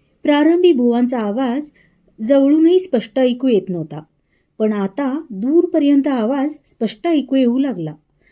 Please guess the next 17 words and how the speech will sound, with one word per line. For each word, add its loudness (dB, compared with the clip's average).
त्यामुळे 2
बहुतेक 0
माणसांना -2
सारा -2
प्रकारच -4
गूढ -2
वाटू -6
लागला. -10
आजचा -2
दिवस -2
काही -2
वेगळाच -2
आहे -2
असे -4
त्यांना -4
वाटू -10
लागले. -12